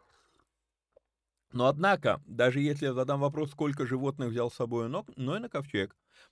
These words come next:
на автомате, на автомате в унисон все отвечают, каждой твари по паре.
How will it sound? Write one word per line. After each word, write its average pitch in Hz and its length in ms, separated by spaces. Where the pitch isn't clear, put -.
на 131 180
автомате, 156 800
на 113 200
автомате 147 520
в 104 140
унисон 143 540
все 113 180
отвечают, 143 480
каждой 117 300
твари 113 260
по 110 180
паре. 113 380